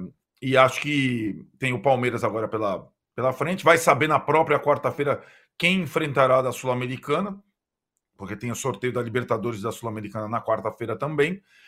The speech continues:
Mas é, é um time que tem, é, com o apoio da torcida, ô, cinquenta mil pessoas no Morumbi de novo contra o Fluminense, é, jogado muito bem, ou jogado bem, ou conseguido vencer a maioria das partidas em casa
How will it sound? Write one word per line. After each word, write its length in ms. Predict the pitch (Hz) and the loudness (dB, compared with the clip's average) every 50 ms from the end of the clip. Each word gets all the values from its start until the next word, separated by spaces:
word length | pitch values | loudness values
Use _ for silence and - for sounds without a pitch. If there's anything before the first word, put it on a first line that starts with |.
| - - - - - - _ _ | -20 -20 -20 -20 -20 -20 _ _
Mas 320 | - 139 170 190 196 143 202 | 2 6 6 8 8 8 8
é, 160 | 202 202 202 - | 6 6 6 4
é 80 | 175 | 4
um 140 | 196 208 202 | 4 4 2
time 260 | 196 - 220 247 254 | 0 -2 -2 -2 -2
que 140 | - - 226 | -2 -4 -4
tem, 480 | - - 175 160 143 131 120 107 - _ _ _ _ - | -2 0 2 2 2 0 -2 -6 -10 _ _ _ _ 0
é, 300 | 151 151 147 143 139 135 - - | 2 4 4 4 2 0 -2 -6
com 140 | - 180 190 | -4 2 4
o 60 | 196 | 4
apoio 340 | 170 127 - 180 190 180 160 | 4 4 4 4 4 4 4
da 100 | 151 143 | 4 0
torcida, 500 | - 143 131 120 - - 202 170 131 117 | 0 -2 -6 -6 -6 -6 -4 -4 -2 0
ô, 360 | 123 143 127 107 98 69 - - 180 - - - | 0 0 -2 -2 -6 -18 -20 -20 -20 -20 -18 -14
cinquenta 420 | - 151 135 - 170 180 180 156 143 | -12 -10 -6 -4 -4 -2 -2 -2 -2
mil 120 | 147 - | -2 -2
pessoas 400 | 107 135 120 - - 139 127 110 | -4 -4 -6 -6 -6 -8 -6 -6
no 60 | 127 | -6
Morumbi 340 | 123 127 123 120 113 123 131 | -8 -6 -6 -6 -6 -8 -8
de 100 | 113 113 | -8 -6
novo 240 | 120 131 139 131 120 | -6 -6 -6 -6 -6
contra 220 | - 127 117 120 | -10 -12 -12 -12
o 40 | - | -14
Fluminense, 540 | - 120 117 117 135 160 165 131 - - _ _ _ _ _ _ _ _ _ _ _ _ _ _ - | -12 -10 -8 -6 -6 -6 -6 -8 -12 -14 _ _ _ _ _ _ _ _ _ _ _ _ _ _ -6
é, 180 | - 127 131 127 | -2 -2 0 0
jogado 380 | 120 175 160 147 196 196 196 | 2 2 4 6 6 6 6
muito 280 | 196 196 214 226 202 233 | 6 2 2 0 -2 -2
bem, 500 | 190 151 170 170 180 175 175 185 190 196 - | 0 0 2 2 2 0 -2 -4 -6 -4 -2
ou 160 | 156 175 165 | -2 0 4
jogado 320 | 143 170 170 190 196 185 | 4 6 6 6 6 6
bem, 360 | 156 135 160 165 175 180 202 - | 4 2 2 2 2 0 0 2
ou 140 | - 190 190 | 2 2 2
conseguido 640 | 196 208 220 - - - 185 147 139 202 240 - 214 | 2 -2 -4 -4 -4 -4 -6 -2 0 0 0 2 2
vencer 480 | 190 196 185 147 - - 175 185 190 | 0 0 0 -2 -2 -2 0 0 2
a 60 | 170 | 0
maioria 340 | 165 160 151 147 147 147 160 | 0 0 0 0 0 -2 -2
das 160 | 156 160 - | -4 -4 -6
partidas 520 | - 151 139 120 - - 143 143 160 139 127 | -4 -4 -4 -4 -4 -10 -12 -10 -10 -10 -10
em 100 | 156 160 | -10 -8
casa 380 | 156 - 92 80 71 65 64 | -6 -6 -6 -6 -8 -12 -20